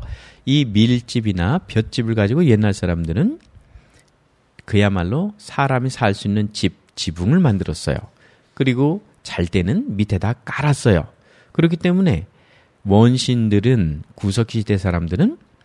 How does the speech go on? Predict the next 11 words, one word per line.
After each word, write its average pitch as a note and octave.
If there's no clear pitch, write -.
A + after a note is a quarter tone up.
스트로이, G#2
이 A#2+
스트로라는 C#3
것이 E2
집이 G#2
되는 A#2+
거고 G#2+
집을 G2+
짓다라는 F#2
뜻이 -
돼요. D2